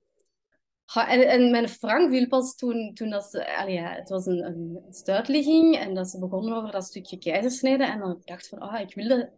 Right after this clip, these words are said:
eigenlijk helemaal niet, en dat je dan begint te lezen van, en, en andere dingen tegenkomt van, en dat kun je nog alternatief doen, en je kunt bij de vroedvrouw en dit en dat, en, en dan dacht ik van, ah, dat is helemaal niet zo'n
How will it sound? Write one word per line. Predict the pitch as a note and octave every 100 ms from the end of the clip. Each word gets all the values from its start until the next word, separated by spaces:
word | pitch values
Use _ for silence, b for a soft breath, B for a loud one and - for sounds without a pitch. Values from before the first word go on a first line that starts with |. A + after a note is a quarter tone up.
| _ _
eigenlijk | - A3 B3+
helemaal | B3 C4 B3+ A#3
niet, | B3+ B3+
en | G3+ F#3 B B B B B B -
dat | A3
je | G3
dan | G#3
begint | B3+ C4 C4
te | G#3+
lezen | G3 B3+ C#4+
van, | B3+ B3
en, | A3
en | G3+ F#3+
andere | F#3 A#3+ A#3+ A3
dingen | F#3 A#3 B3+
tegenkomt | B3+ A#3 A3 - A#3 A3+
van, | A3
en | G3 F#3
dat | F#3
kun | G3 A#3+ A3+
je | G#3+
nog | F#3+ - - -
alternatief | F#3+ F#3+ F3+ F3+ A#3+ B3
doen, | A#3+
en | A3
je |
kunt | F#3+ F#3+ F#3
bij | F3+
de | F3
vroedvrouw | E3 G#3+ C4 C4 - A3+ A3+ G#3+
en | F3
dit | F3+ A#3+
en | F#3+ F#3
dat, | G3 -
en, | G3
en | G#3 G3+ F#3
dan | F3+
dacht | F3 -
ik | -
van, | F#3
ah, | F#3+ G#3+
dat | G3 F#3
is | F#3+
helemaal | G3 B3
niet | A#3+ A3+
zo'n | G#3+ G3 F#3+ F#3